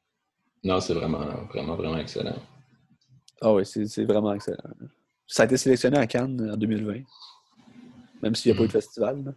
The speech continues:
Speaker 2: là.
Speaker 1: Ouais. Fait que, écoute, ça aurait peut-être été la Palme d'Or.
Speaker 2: Mais peut-être.
Speaker 1: Il n'y a pas eu de, il y a pas eu de palmarès, il n'y a pas eu, ben, il y a pas eu de jury de base, là. Il y a juste une sélection. Le festival a été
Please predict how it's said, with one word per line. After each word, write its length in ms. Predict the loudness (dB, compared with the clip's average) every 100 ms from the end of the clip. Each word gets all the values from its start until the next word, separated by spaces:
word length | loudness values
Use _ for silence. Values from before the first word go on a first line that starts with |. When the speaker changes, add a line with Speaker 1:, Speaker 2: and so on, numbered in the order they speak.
| _ _ _ _
Speaker 2:
là. 120 | 2 2
Speaker 1:
Ouais. 100 | 2 -4 -20 -20 _ -20 -20 -14
Fait 280 | -4 -2 -2
que, 120 | -6
écoute, 460 | -4 -4 4 4 4 -8
ça 280 | -2 2 4
aurait 180 | 4 4
peut-être 360 | 4 4 4
été 240 | 4 4 4
la 120 | 4
Palme 240 | 2 2
d'Or. 260 | 2 2 -2 -14 -20 -20 -20 -20 -20 _ _ _ _ _ _ _ -20 -8
Speaker 2:
Mais 60 | -4
peut-être. 360 | -4 -4 -8 -10 -20 _ -4
Speaker 1:
Il 60 | 0
n'y 80 |
a 20 | 4
pas 160 | 4
eu 60 | 4
de, 80 | 4
il 120 | 2
y 40 | 2
a 40 |
pas 100 | 0
eu 40 | 0
de 40 |
palmarès, 580 | 0 0 -2 -6 -8 -8
il 60 |
n'y 60 | -6
a 20 |
pas 80 | -2
eu, 60 | -4 -2
ben, 100 | -2
il 60 | 0
y 40 |
a 40 |
pas 80 | 0
eu 80 | -2
de 60 | -2
jury 340 | -4 -2 -4
de 140 | -6
base, 360 | -4 -4 -6 -8
là. 60 | -8 -8
Il 80 |
y 40 | -6
a 20 |
juste 240 | -4 -4
une 140 | -4 -2
sélection. 500 | 0 0 0 -8 -8 -12 -16 _ _ _ _
Le 240 | -14 -6 -6
festival 580 | -6 -10 -8 -6 -6 -8
a 160 | -10 -10
été 220 | -12 -14